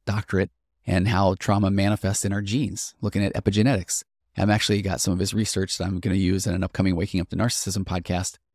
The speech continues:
But he shared with me that we have something, and I double checked this with him 'cause I thought, "This is wild." We have something like thirty-seven trillion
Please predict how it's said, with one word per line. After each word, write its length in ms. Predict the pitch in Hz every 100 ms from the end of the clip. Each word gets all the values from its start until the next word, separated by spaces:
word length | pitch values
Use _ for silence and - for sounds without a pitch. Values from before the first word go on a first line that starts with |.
| _ _
But 100 | 110
he 40 | 110
shared 240 | 170 202
with 120 | 123
me 140 | 113 110
that 200 | 101 69
we 320 | 120 156 185 _ _
have 200 | 117 117
something, 440 | - 113 113 110
and 100 | -
I 160 | 101 - -
double 180 | 113 135
checked 240 | - -
this 160 | 101 -
with 120 | 90
him 140 | 90
'cause 180 | - 90
I 80 | 87
thought, 300 | - 80 -
"This 140 | 110
is 120 | 120 98
wild." 300 | 95 - - _ _ _ _ _ -
We 120 | 127
have 100 | 156
something 200 | 160 143
like 140 | 110
thirty-seven 680 | - 120 123 - 101 104 98 - _ -
trillion 640 | - 175 151 107 98